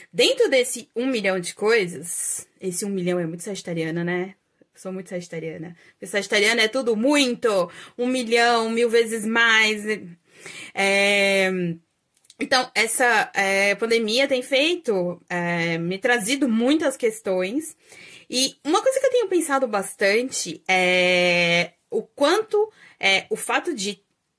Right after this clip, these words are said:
essa situação obrigar, ter obrigado a gente a ficar isolado, ter obrigado a gente a estar com bem menos pessoas, como isso, de certa forma, é, no meu caso, até me fez bem, porque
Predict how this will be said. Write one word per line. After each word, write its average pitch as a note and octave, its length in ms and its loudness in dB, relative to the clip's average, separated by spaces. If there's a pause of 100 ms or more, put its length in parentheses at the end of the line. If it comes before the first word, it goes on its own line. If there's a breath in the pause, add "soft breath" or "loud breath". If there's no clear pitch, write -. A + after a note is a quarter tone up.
(300)
essa G#3 260 -2
situação A3+ 500 0
obrigar, F3+ 600 -2
ter A3 80 2
obrigado A3 420 0
a D4 60 2
gente A#3+ 240 -4
a - 20 -2
ficar A3 320 -2
isolado, F#3 680 0
ter F3+ 100 -2
obrigado F#3 380 2
a B3 100 4
gente G#3 420 -6 (420 loud breath)
a G3 680 2
estar A3+ 760 0 (280)
com A#3 580 -2
bem G#3+ 340 2
menos B3 400 0
pessoas, F#3+ 840 0 (360 soft breath)
como E4+ 400 0
isso, E4+ 300 0
de D#4 60 -10
certa D#4 340 0
forma, C4 760 2
é, G#3 600 0
no A#3+ 220 2
meu C#4 120 2
caso, B3+ 420 -2
até B3+ 180 0
me C4+ 120 -6
fez C#4 300 -2
bem, A#3 260 0
porque G3+ 520 -4